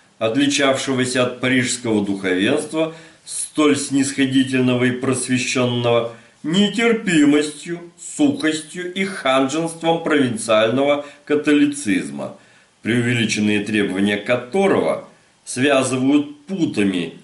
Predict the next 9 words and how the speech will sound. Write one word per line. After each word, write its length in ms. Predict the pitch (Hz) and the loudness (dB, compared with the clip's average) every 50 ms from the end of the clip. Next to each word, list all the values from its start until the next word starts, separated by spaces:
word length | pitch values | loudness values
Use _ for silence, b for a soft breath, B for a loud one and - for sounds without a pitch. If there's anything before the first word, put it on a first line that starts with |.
| _ - | _ -6
робкие 580 | 95 101 104 - - - - - 90 87 87 | -2 0 0 0 -2 -4 -10 -12 -10 -8 -8
души. 400 | 80 78 78 73 71 - - - - - _ _ _ _ _ _ _ _ _ _ _ _ b b b b b b b b b b | -8 -8 -12 -14 -14 -14 -18 -20 -20 -20 _ _ _ _ _ _ _ _ _ _ _ _ b b b b b b b b b b
Грешница 640 | 85 87 104 107 101 95 95 - 101 98 98 - 104 | -8 -4 0 0 0 0 0 -2 -4 -4 -4 -2 -4
покаялась 1000 | 98 - - 90 - - - 87 110 143 180 202 180 127 107 85 - - - - - _ _ _ - | -4 -2 -4 -4 -4 -4 -4 -2 0 0 0 0 0 0 0 -2 -2 -6 -10 -14 -20 _ _ _ -20
и 100 | - 80 | -16 -8
вернулась 580 | 80 101 147 147 139 120 104 101 107 113 110 | -2 0 0 2 2 2 2 2 2 0 -2
к 60 | - - | -4 -8
своему 720 | - - 147 151 143 135 117 98 98 98 107 110 - - | -8 -4 0 2 2 2 2 2 2 0 0 -2 -4 -6
янсенизму. 1000 | - 110 101 110 123 127 123 127 - - 160 143 117 87 80 - - - - 131 | -6 -4 -2 0 0 0 0 -2 -4 -4 -4 -4 -4 -4 -6 -8 -12 -14 -16 -18